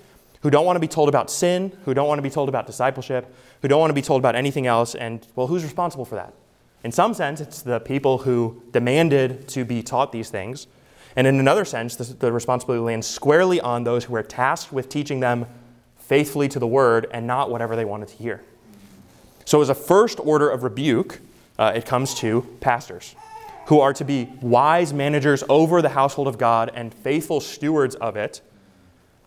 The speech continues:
Uh, and you might be saying, "Well, why are we talking about this? 'Cause, you know, most of you aren't pastors." Well, you, I'm telling you this because you need to know what is required of a faithful pastor.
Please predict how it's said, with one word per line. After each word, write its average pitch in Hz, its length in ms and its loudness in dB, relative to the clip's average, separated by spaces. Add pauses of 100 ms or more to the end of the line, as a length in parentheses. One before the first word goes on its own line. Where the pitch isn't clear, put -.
(180)
Uh, 113 40 2
and 113 260 2
you 131 80 2
might 135 140 2
be 123 80 -6
saying, 127 200 -4
"Well, 117 100 4
why 127 160 4
are 147 60 2
we 135 80 0
talking 139 300 -2
about 120 120 0
this? 117 220 0
'Cause, 110 320 -10
you 110 60 -12
know, 110 80 -10
most 123 260 -6
of 117 60 -10
you 113 120 -4
aren't 107 280 -8
pastors." 113 640 -4 (800)
Well, 131 160 6
you, 135 140 -4
I'm 127 160 0
telling 151 240 2
you 123 60 0
this 127 180 2
because 120 340 -4
you 143 160 0
need 208 140 0
to 165 80 -4
know 120 240 0
what 123 180 2
is 120 80 -4
required 127 840 -2 (340)
of 139 200 4
a 123 40 -2
faithful 104 340 -8
pastor. - 440 -18